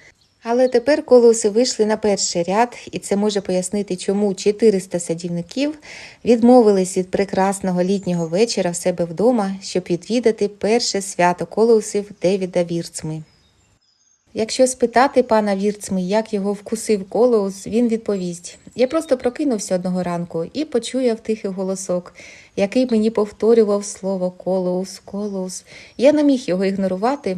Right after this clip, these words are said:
тому вирішив щось з цим зробити». Зробити щось означало зібрати колекцію із ста двадцяти п'яти сортів колеусів. І тепер кожен куточок маєтку Френч Фарм в Грінвічі засаджен колеусами.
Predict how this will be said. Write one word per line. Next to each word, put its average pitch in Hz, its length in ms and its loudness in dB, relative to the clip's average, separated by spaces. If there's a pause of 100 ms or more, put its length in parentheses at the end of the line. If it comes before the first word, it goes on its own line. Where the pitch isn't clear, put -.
(140)
тому 208 260 -4
вирішив 247 460 -2
щось 226 240 -2
з - 80 -18
цим 196 220 -6
зробити». 175 580 -8 (920)
Зробити 240 600 2
щось 320 440 -2 (180)
означало 226 580 0
зібрати 208 460 -2
колекцію 190 640 -4
із 190 160 -10
ста 254 180 0
двадцяти 214 460 -4
п'яти 196 320 -8
сортів 190 480 -10
колеусів. 170 680 -8 (240)
І 247 80 -4
тепер 277 340 2
кожен 226 340 0
куточок 202 540 -8
маєтку 190 380 -6
Френч 175 360 -8
Фарм 220 400 -4
в 185 120 -12
Грінвічі 196 580 -6
засаджен 214 520 -6
колеусами. 185 680 -6